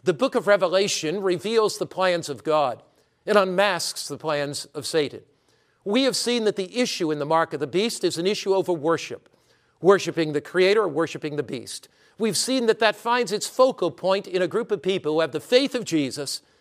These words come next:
and keep the commandments of God. But what is this beast power?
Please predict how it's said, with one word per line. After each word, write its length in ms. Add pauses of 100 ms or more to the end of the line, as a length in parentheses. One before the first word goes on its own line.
(100)
and 120
keep 220
the 80
commandments 540
of 100
God. 380 (720)
But 180
what 160
is 220
this 180
beast 380
power? 460